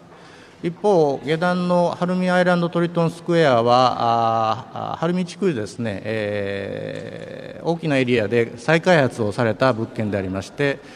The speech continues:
えー、三棟の超高層オフィスビルと、お、高層マンション、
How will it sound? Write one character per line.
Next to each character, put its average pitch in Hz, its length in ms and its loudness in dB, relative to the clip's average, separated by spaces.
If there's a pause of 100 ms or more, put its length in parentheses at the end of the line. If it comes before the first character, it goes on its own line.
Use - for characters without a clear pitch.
(220)
え 123 80 -4
ー、 - 20 -2
三 208 260 0
棟 147 160 0
の 123 100 0
超 156 220 -2
高 156 160 2
層 151 180 0
オ 147 60 0
フ 147 60 -12
ィ - 20 -14
ス - 160 -8
ビ 135 100 -2
ル 117 140 -4
と、 175 320 0
お、 120 480 0
高 147 100 2
層 143 140 -2
マ 139 160 2
ン 110 80 -2
シ - 100 -8
ョ 80 60 -6
ン、 80 100 -12